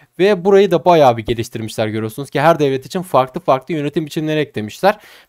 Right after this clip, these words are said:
Mesela Çar derken hani Rusya Çarlığı gibi bir şey falan var ya, Almanya Çarlığı gibi o tür yönetim biçimlerine geçebiliyorsunuz. Bakın burada mesela nasyonalizm, sosyalizm yazıyor arkadaşlar, bakın. Ece okursanız eğer.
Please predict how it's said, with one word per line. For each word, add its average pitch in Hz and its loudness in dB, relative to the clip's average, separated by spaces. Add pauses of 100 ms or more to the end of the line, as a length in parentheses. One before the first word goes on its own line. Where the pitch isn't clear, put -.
Mesela 185 2
Çar 175 2
derken 185 0
hani 160 -6
Rusya 165 -4
Çarlığı 175 0
gibi 165 -2
bir 165 -4
şey 170 -4
falan 185 -2
var 196 2
ya, 104 -4
Almanya 151 0
Çarlığı 139 -2
gibi 131 -10
o 165 -4
tür - -14
yönetim 143 -6
biçimlerine 120 -8
geçebiliyorsunuz. 135 -6 (320)
Bakın 156 -4
burada 156 -4
mesela 156 -2
nasyonalizm, 156 -4
sosyalizm 139 -8
yazıyor 110 -8
arkadaşlar, 107 -12
bakın. 110 -14 (420)
Ece 123 -6
okursanız 120 -8
eğer. 143 0